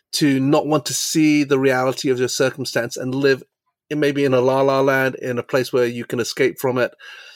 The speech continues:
But ultimately, you're just building up the pressure in that. So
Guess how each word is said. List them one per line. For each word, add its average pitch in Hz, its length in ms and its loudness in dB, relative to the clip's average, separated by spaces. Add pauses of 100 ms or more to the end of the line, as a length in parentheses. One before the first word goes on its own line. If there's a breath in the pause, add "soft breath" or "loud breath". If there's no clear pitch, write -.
(180 loud breath)
But 139 140 -2
ultimately, 143 520 0
you're 120 140 -4
just 123 320 -4 (500)
building 135 520 2
up 127 260 -8
the - 80 -14
pressure - 480 -4 (500 soft breath)
in 127 180 -2
that. 110 300 -8
So 131 340 0